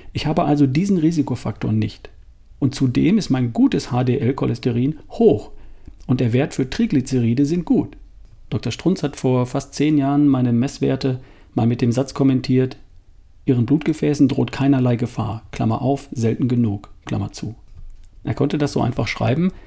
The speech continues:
weil er über die Bedeutung der Werte wusste und weil er sich über einen anderen Wert ein Bild von der Beschaffenheit meiner Blutgefäße machen konnte,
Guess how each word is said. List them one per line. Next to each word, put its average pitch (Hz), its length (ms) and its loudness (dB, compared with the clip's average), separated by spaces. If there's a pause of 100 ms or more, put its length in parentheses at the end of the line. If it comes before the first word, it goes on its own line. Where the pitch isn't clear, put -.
(220)
weil 131 180 2
er 135 60 0
über 123 200 0
die 117 80 0
Bedeutung 135 440 2
der 110 140 0
Werte 123 300 -2
wusste 185 340 -2 (600)
und 123 140 0
weil 123 140 2
er 143 80 4
sich 156 300 -2 (480)
über 127 160 4
einen 123 280 2
anderen 160 440 2
Wert 120 320 0 (340)
ein 123 160 2
Bild 208 220 2
von 143 120 0
der 131 100 2
Beschaffenheit 151 580 -2
meiner 156 180 2
Blutgefäße 151 640 -2
machen 107 260 -6
konnte, 104 360 -8